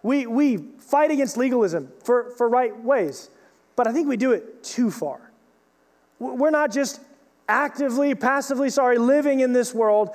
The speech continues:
and allowing us to do whatever we want to. No, there has to be guidelines for a healthy relationship with Jesus or literally anything. And so what he's saying here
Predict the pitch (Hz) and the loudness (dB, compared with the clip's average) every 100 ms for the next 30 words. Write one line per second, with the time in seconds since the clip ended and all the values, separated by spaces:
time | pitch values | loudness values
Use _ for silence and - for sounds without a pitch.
0 | - - 233 208 214 240 247 240 226 233 | -14 -4 0 2 2 2 0 -2 0 0
1 | 226 226 214 233 226 214 208 202 208 214 | 0 0 -2 2 2 2 0 0 0 -2
2 | 170 190 226 - - - 226 330 339 220 | -4 0 0 -2 -8 -2 0 0 -2 -4
3 | 196 170 143 135 - - _ _ _ _ | 0 0 -2 -8 -18 -20 _ _ _ _
4 | _ 233 220 185 262 262 262 262 247 - | _ -2 0 2 0 0 -2 -2 -4 -12
5 | - 196 202 226 226 220 226 202 180 262 | -8 0 2 2 -2 -2 -2 0 0 0
6 | 220 208 - 220 202 208 285 330 240 208 | 0 -2 -2 -2 0 0 2 2 2 2
7 | 208 - 262 262 202 - - - _ _ | 0 -4 -2 0 -2 -6 -16 -20 _ _
8 | _ - 208 269 254 233 - 285 320 302 | _ -10 -2 2 4 2 0 0 2 2
9 | 226 208 196 226 | 2 2 2 -2